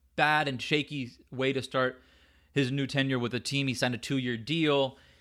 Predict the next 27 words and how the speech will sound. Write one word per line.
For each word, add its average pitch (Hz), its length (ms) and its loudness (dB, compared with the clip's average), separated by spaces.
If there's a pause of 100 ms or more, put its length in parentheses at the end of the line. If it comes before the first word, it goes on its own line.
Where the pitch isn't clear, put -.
(120)
You 113 220 -8
know, 117 60 -4
it - 20 -4
was 117 100 -6
a 120 60 -6
kind 135 160 0
of 123 60 -2
unheard 131 300 2
of 135 100 2
for 135 60 0
the 123 60 0
Marlins 127 320 4
signing 120 320 -2
relievers 143 380 2
to 143 80 -4
that, 131 200 2
those 127 120 -2
type 123 160 0
of 117 100 -6
contracts, 123 400 -2
even 135 220 -4
though 123 80 2
it - 20 2
was 117 100 -2
only 120 140 -2
two 120 200 -6
years. 123 440 -2